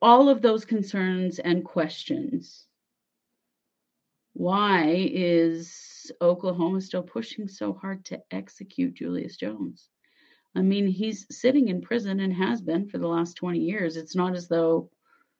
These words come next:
he can go anywhere if we take a little time to look into this to make sure that, you know,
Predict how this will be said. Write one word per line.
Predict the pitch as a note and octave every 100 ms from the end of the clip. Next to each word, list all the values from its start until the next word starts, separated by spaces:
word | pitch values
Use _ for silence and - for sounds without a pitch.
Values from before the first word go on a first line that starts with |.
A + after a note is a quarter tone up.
| _ _ _ _ _ _ _ _ _ _ _ _
he | F3 F#3+
can | - E3
go | D#3+ F#3 A3+
anywhere | D#3+ C#3 D3+ D#3+ F#3+ G#3+ -
if | - -
we | D3+
take | D3+ E3+ E3+
a |
little | E3 D#3+ D3+
time | - E3 E3
to | D#3+
look | D#3+ D#3
into | F#3 F#3+ E3
this | F3+ F#3+ - - - _ _ _ _ _ _ _
to | -
make | E3+ D#3 E3
sure | - - G#3 G3 G3
that, | F#3+ D#3+ E3 G#3 - _ _ _ _ _ _ _ _ _
you | - E3
know, | D3 F3 F#3+